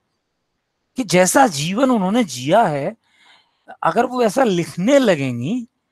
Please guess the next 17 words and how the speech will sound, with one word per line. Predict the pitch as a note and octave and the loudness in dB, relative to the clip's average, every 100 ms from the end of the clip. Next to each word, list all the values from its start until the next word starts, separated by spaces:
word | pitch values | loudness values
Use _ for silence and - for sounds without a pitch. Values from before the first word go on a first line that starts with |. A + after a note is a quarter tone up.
| _ _ | _ _
या | G3 | -2
लिख | E3 C3 F#3+ - | 0 -2 -4 -2
देंगी | A#3+ E3 C#3 B2+ A3 A3+ _ _ _ _ | -2 -2 -4 -6 -8 -10 _ _ _ _
तो | D#4+ | -12
अनर्थ | - G3 D#4+ C#4 | -4 2 2 0
हो | C3+ E3 | -4 -6
जाएगा, | A#2+ G#2+ - - _ | -6 -12 -18 -20 _
साहित्य | - - G3+ A3+ D4+ | -8 -2 -2 0 0
का | A#3+ | 2
अनर्थ | G3+ D#3 C3 - | 2 0 -4 -8
हो | C3 | -6
जाएगा, | C3+ D3 | -4 -4
भाषा | D#3 G3 - B3+ | -2 -2 -2 -2
का | A#3+ | 0
अनर्थ | F#3 D3+ - | 0 -2 -8
हो | B2+ | -20
जाएगा। | A#2+ - _ | -20 -20 _